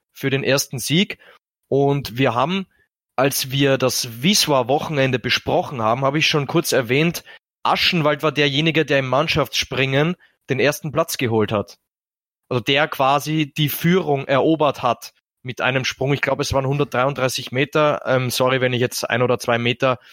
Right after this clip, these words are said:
vielleicht das, ähm, nicht, nicht genau hab. Aber ich weiß genau, dass Philipp Aschenwald eben derjenige war, der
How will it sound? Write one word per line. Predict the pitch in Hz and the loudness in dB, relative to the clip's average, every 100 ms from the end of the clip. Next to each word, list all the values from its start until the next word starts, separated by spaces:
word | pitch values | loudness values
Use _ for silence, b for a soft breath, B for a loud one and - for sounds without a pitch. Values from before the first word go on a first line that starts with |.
| B _ _ | B _ _
vielleicht | 120 127 - | -2 -2 -2
das, | 110 - - - | -10 -12 -12 -4
ähm, | 123 120 117 117 127 - | 0 2 0 -2 -4 -4
nicht, | 139 135 - | -2 -2 -4
nicht | 143 - | -4 -4
genau | 131 127 139 | 0 0 2
hab. | 170 - b b _ - | 0 -4 b b _ -6
Aber | 131 | -4
ich | 123 | 0
weiß | 139 156 | 0 0
genau, | 156 143 160 165 b b _ _ _ | 0 2 2 -2 b b _ _ _
dass | 156 139 | -4 -2
Philipp | - 175 139 | 0 0 2
Aschenwald | 165 - 175 160 | 0 0 0 0
eben | 160 160 | -2 0
derjenige | 143 156 151 156 151 131 | 0 0 0 0 0 2
war, | 135 151 156 | 2 2 0
der | - 139 143 147 147 - | 0 2 4 4 2 -2